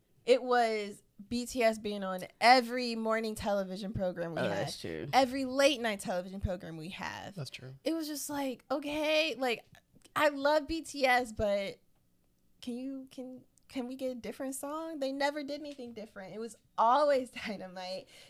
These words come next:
Speaker 1: Then we had to hear it from T X T too. I was like, "Listen, this is just too much now."
Speaker 2: Yeah. It was a lot.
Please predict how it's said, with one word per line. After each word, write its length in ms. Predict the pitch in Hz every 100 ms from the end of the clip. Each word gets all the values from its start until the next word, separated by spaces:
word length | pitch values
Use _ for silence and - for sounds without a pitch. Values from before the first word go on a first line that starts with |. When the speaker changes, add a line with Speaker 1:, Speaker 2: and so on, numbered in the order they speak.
| -
Speaker 1:
Then 140 | 285
we 320 | 622 605 508
had 100 | 427
to 60 | 381
hear 160 | 370 311
it 200 | 302 -
from 140 | 330
T 180 | 330 392
X 180 | 359 -
T 180 | 453 427
too. 380 | 427 539 679 539
I 140 | 370 392
was 140 | 269
like, 200 | 196 190
"Listen, 260 | 180 - 202
this 140 | -
is 60 | 226
just 180 | 196
too 100 | -
much 320 | 185 190 - 101
now." 360 | 110 120 233 _
Speaker 2:
Yeah. 460 | - 147 139 131 143 156 _ _ _ _ _ _ _ _ _
It 140 | - 185
was 240 | 165 147
a 80 | 139
lot. 480 | 131 131 131 123